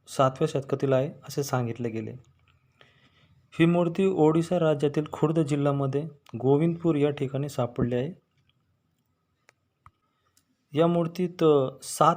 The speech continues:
नाग आहेत. त्यांनी बुद्धाची, बुद्धाच्या डोक्यावर अशी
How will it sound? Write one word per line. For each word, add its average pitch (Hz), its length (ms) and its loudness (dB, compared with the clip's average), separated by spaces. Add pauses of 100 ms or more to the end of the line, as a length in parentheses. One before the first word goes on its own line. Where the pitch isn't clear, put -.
नाग 156 280 2
आहेत. 143 240 -2 (680)
त्यांनी 165 280 0
बुद्धाची, 143 840 -4 (260)
बुद्धाच्या 147 400 0
डोक्यावर 143 380 0
अशी 139 260 -4